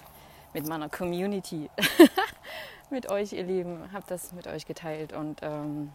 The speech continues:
ja, da schrieb mir jemand zurück, ähm, „Hi, hab deine Statusmeldung gesehen und, äh, du bist ja nur noch ein Schatten deiner selbst.“ Und ich, äh, musste lachen und hab geschrieben, „Nee,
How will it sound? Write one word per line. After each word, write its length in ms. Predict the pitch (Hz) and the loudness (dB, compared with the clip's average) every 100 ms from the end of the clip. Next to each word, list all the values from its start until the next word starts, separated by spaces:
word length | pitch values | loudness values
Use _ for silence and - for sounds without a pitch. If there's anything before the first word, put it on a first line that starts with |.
| - - - - - - - | -14 -20 -20 -20 -20 -18 -6
ja, 100 | 202 | -2
da 100 | 190 | 0
schrieb 240 | 175 202 202 | 0 -2 -2
mir 160 | 190 | -2
jemand 320 | 175 180 180 | -2 -2 -6
zurück, 400 | - 175 180 180 - | -4 0 0 0 -6
ähm, 540 | 165 160 160 160 165 - - - - - - - - - - - | -4 -4 -4 -6 -8 -14 -20 -20 -20 -20 -20 -20 -20 -20 -20 -8
„Hi, 340 | 214 220 208 - - 180 | -4 -2 -2 -6 -10 -12
hab 120 | 190 | -10
deine 200 | 180 180 | -8 -6
Statusmeldung 880 | 180 196 220 196 190 190 190 208 196 | -2 -2 -2 -4 -4 -4 -4 -2 -4
gesehen 520 | 175 170 190 202 202 | -2 0 0 -2 -6
und, 300 | 170 170 170 | -6 -8 -8
äh, 320 | 170 160 160 | -8 -6 -6
du 80 | 175 | -6
bist 180 | 196 - | -8 -6
ja 60 | |
nur 140 | 196 196 | -4 -4
noch 100 | 185 | -4
ein 80 | |
Schatten 320 | 185 - - 202 | -6 -8 -8 -8
deiner 240 | 190 180 | -6 -2
selbst.“ 500 | 180 220 208 - - - - - - - - | 0 0 -2 -8 -16 -18 -20 -20 -20 -20 -10
Und 200 | 165 160 | -8 -8
ich, 300 | - 160 - | -10 -10 -8
äh, 80 | - 151 147 147 143 | -8 -6 -6 -6 -4
musste 300 | 220 226 - | -4 -2 2
lachen 520 | 202 196 - 220 202 196 - - - - | 4 6 4 0 -4 -6 -14 -20 -20 -14
und 160 | 180 190 | -8 -6
hab 120 | 196 | -6
geschrieben, 460 | 185 - 214 202 202 | -6 -2 0 0 4
„Nee, 240 | 220 240 | 6 6